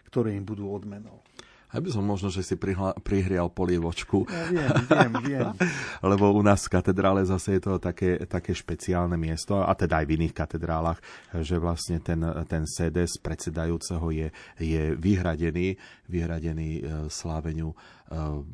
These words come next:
Speaker 2: biskupskému sláveniu. Čiže je to katedra, ktorá, e, ktorá je v tom, v tom centre a, a preto vlastne sa volá aj náš chrám, že je teda katedrála, je to od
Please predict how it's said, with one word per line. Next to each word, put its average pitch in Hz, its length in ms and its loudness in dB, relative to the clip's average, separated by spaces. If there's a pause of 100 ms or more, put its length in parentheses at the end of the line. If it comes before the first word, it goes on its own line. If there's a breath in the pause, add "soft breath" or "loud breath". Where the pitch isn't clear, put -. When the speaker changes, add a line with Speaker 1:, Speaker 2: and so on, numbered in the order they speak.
(400)
Speaker 2:
biskupskému 78 720 -6
sláveniu. 82 560 -4 (320 loud breath)
Čiže 85 240 -2
je 92 240 0
to 95 240 -2
katedra, 98 560 0
ktorá, 92 560 -2 (380 loud breath)
e, 92 100 2
ktorá 95 400 2
je 92 160 4
v - 80 -6
tom, 92 240 -2 (240)
v 82 240 -6
tom 80 240 -4
centre 92 560 0 (320 loud breath)
a, 87 240 -2
a 78 160 -8
preto - 460 -6
vlastne 82 260 -6
sa 78 240 -8
volá 78 320 -4
aj 78 320 -4
náš 76 480 -8
chrám, 78 320 -6
že 76 160 -8
je 73 160 -8
teda 76 160 -10
katedrála, 76 720 -10
je 78 140 -10
to - 100 -10 (220)
od 73 160 -14